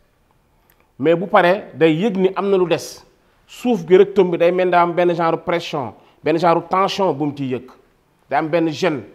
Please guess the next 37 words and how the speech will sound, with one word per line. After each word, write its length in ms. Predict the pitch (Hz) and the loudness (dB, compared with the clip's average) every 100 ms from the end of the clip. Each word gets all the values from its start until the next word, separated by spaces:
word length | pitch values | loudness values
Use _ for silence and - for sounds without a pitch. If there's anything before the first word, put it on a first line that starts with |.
| _ - | _ -12
lu 80 | 151 | -4
mel 140 | 175 | -2
ni 80 | 175 | -2
boule 260 | 143 160 147 | 0 0 2
lay 120 | 151 | -2
sentir 340 | 165 151 151 | -6 -8 -8
ni 140 | 135 139 _ _ - | -8 -10 _ _ -8
am 140 | 160 170 | -2 -2
na 60 | |
lu 60 | 147 | 0
laal 160 | 139 | 0
lu 60 | 143 | 0
ne 80 | 147 | -2
ci 120 | 147 | -4
rectum 280 | 143 139 123 | -8 -6 -8
bi. 80 | 107 | -4
Yëg-yëg 340 | 160 175 190 160 | -4 0 0 2
boobu 200 | 180 180 | 0 2
muy 100 | 156 | 0
am, 180 | 147 165 _ _ _ _ - | -2 -8 _ _ _ _ -10
benn 280 | 107 147 143 | -4 -2 -2
bokk 220 | 123 151 | -2 -4
na 100 | 143 | -4
ci 60 | 139 | -6
yëg-yëg 100 | 139 | -6
yi 60 | 135 | -8
nga 80 | |
xam 180 | 143 131 | -8 -8
mën 100 | 131 | -6
naa 120 | 131 | -6
nekk 200 | 131 131 | -6 -10
cancer 300 | - 127 127 | -10 -10 -8
du 100 | 117 123 | -8 -8
rectum 360 | 113 123 139 - _ _ _ - | -8 -10 -10 -14 _ _ _ -10
wala 180 | 117 | -8
cancer 480 | 117 120 117 110 113 - _ _ _ _ - | -6 -8 -8 -10 -10 -14 _ _ _ _ -16
anal. 260 | 110 90 | -14 -14